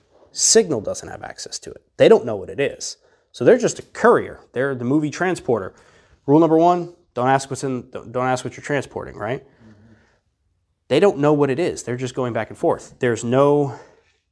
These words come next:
Speaker 1: they have to log an I P address when you sign up because it's European law, and they have your phone number 'cause they need to know where to send it.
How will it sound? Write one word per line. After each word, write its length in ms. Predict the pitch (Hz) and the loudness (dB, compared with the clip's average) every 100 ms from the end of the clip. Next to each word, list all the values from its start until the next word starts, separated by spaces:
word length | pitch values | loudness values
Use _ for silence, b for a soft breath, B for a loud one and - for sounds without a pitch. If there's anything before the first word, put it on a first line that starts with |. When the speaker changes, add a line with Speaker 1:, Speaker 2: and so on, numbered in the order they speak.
| _ _ _ _ _ _ | _ _ _ _ _ _
Speaker 1:
they 100 | - | -4
have 360 | 107 - 170 - | -4 2 2 2
to 80 | 226 | 0
log 260 | 208 202 | 2 2
an 80 | 190 | 2
I 140 | 175 180 | -2 -4
P 240 | - 180 | -6 -6
address 400 | 165 165 165 - | -4 -4 -6 -6
when 100 | 151 | -10
you 80 | 143 | -8
sign 300 | - 123 120 | -4 -2 0
up 340 | 170 - - _ _ _ _ _ - | 0 -2 -20 _ _ _ _ _ -14
because 240 | 110 113 | -8 -6
it's 200 | 104 - | -6 -8
European 400 | - 104 - 95 | -4 -4 -4 -2
law, 360 | 107 135 131 b b b b b b _ | 2 2 0 b b b b b b _
and 600 | 123 123 117 113 107 - _ | -2 0 0 -2 -6 -10 _
they 140 | 113 107 | -4 -2
have 180 | 117 | -2
your 100 | 110 | -2
phone 200 | 101 123 | -2 -2
number 180 | 104 95 | -2 -8
'cause 140 | 110 98 | -8 -10
they 100 | 101 | -10
need 140 | 104 | -10
to 80 | 101 | -10
know 140 | 104 | -10
where 160 | 101 101 | -8 -8
to 80 | 95 | -8
send 260 | - 113 | -8 -6
it. 160 | 80 - | -8 -14